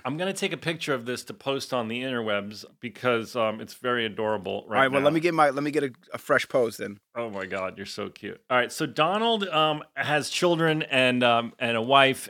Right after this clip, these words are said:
Speaker 1: and, uh, everyone's in quarantine, so he's in his closet recording.
Speaker 2: <laughs>
Speaker 1: And, uh, we're looking at each other. So, so we're gonna do it like this,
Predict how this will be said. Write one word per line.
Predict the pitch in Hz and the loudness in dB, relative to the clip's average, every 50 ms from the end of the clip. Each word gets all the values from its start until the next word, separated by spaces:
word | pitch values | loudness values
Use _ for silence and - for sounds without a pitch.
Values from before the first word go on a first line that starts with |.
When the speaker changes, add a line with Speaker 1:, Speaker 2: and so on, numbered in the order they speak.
| - 139 | -4 0
Speaker 1:
and, | 123 123 120 120 117 - | 2 4 4 2 0 0
uh, | - 113 117 - | 2 2 4 4
everyone's | 123 120 135 139 127 131 123 113 117 | 2 0 0 0 0 0 -2 -2 -4
in | 117 | -6
quarantine, | 104 - 131 127 120 120 117 - - 120 113 113 110 107 104 101 - - | -4 0 2 2 2 2 0 -2 -2 -2 -2 -2 -2 -4 -6 -8 -12 -12
so | - - - 127 117 113 110 110 110 107 | -8 -2 4 6 6 8 8 6 4 2
he's | 110 - 120 113 104 | 0 -2 -2 0 0
in | 123 123 113 | 0 0 0
his | 110 98 - | -2 -6 -4
closet | - - 110 107 107 104 92 101 98 - _ _ _ | 0 2 4 6 4 4 2 -2 -8 -8 _ _ _
recording. | - 101 - - 110 101 95 98 104 113 113 - _ _ _ _ - - | -10 -10 -8 -4 -4 -2 -2 -2 -4 -6 -8 -14 _ _ _ _ -2 2
Speaker 2:
<laughs> | 170 277 269 247 208 240 - | 4 4 6 4 4 2 6
Speaker 1:
And, | 127 123 131 135 131 131 131 | 8 8 10 10 8 8 8
uh, | 131 131 135 | 8 8 8
we're | 143 156 | 8 6
looking | 165 185 175 - 170 165 | 6 6 4 4 6 6
at | 156 | 6
each | 147 - | 8 8
other. | 147 139 143 | 6 6 6
So, | - - 202 185 175 156 165 156 | 8 10 10 10 8 6 0 0
so | - - 190 | 2 4 4
we're | 180 196 208 | 6 6 6
gonna | 220 220 208 190 | 6 6 4 4
do | 160 196 202 | 4 6 6
it | 185 180 | 8 8
like | 170 160 147 | 6 6 8
this, | 220 240 175 - - - | 8 6 6 6 2 -4